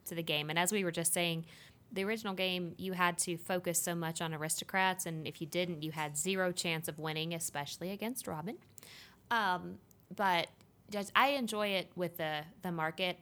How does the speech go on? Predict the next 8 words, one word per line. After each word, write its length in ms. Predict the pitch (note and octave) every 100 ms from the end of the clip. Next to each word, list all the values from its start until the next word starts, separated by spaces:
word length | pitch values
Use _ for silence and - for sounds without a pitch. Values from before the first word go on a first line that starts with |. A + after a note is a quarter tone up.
| -
a 80 | E3+
lot 220 | E3 E3
more. 280 | F3 E3+ G3
It 160 | G3+
doesn't 320 | F#3+ A3+ A#3+ G#3+
add, 420 | F3+ F3+ F#3 F#3 - - - - - _ - - - -
it 100 | A#3
doesn't 420 | C4 D#4 F4 C4+